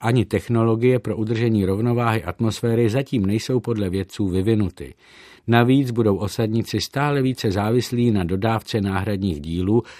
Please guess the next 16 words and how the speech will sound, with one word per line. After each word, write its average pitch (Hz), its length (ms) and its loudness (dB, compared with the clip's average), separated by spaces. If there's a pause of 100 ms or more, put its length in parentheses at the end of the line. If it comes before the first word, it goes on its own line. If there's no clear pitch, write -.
(240)
které 143 320 0
by 135 120 0
jim 123 180 4
měla 107 300 2
dopravit 95 500 -2
další 101 480 -2
mise. 80 320 -6 (640)
Tato 113 280 2
následná 120 600 4
výprava 101 500 -4
přitom 120 380 -2
bude 123 240 2
podle 92 380 0
velmi 110 460 4
optimistického 90 1000 -2
scénáře 117 640 0